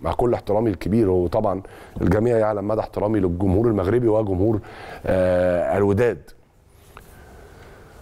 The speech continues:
لعيبه الاهلي خدت نفسها، اتكلموا مع بعض، كولر عنده وقت ان هو يفكر بشكل كويس ايه اللي هيعمله في ال-، في ال-، في التلت ساعه، آه، اللي جايه. وانا بقول لحضراتكم ان دي احد اهم النقاط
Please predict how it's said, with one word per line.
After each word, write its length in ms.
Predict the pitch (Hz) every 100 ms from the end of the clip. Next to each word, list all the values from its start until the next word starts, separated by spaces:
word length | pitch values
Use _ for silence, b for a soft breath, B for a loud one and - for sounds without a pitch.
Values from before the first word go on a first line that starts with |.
| B - -
لعيبه 280 | 69 113 127 123
الاهلي 280 | 113 123 110
خدت 280 | 113 107
نفسها، 440 | 104 110 110 117 117 - - - - -
اتكلموا 400 | 95 92 98 95
مع 200 | 87 87
بعض، 460 | 104 110 104 87 - _
كولر 280 | - 131 113
عنده 320 | 98 117 104
وقت 340 | 107 123 - 110
ان 100 | 98
هو 140 | 113
يفكر 460 | 104 139 131 127 104
بشكل 440 | 92 127 - 104
كويس 640 | - 117 123 127 123 - B B B -
ايه 80 | 131
اللي 140 | 117
هيعمله 400 | 107 101 113 120
في 100 | 107
ال-، 220 | 98 98
في 80 | 101
ال-، 160 | 95 92
في 60 |
التلت 300 | 98 123 117
ساعه، 340 | - 120 117 107 B B -
آه، 200 | 104 104
اللي 180 | 101 101
جايه. 380 | 123 135 139 - - 120
وانا 140 | 131
بقول 180 | 123 127
لحضراتكم 500 | - 104 123 - 120
ان 160 | 107
دي 160 | 104 123
احد 240 | 120 113 90
اهم 340 | 104 117 113
النقاط 500 | 98 87 120 120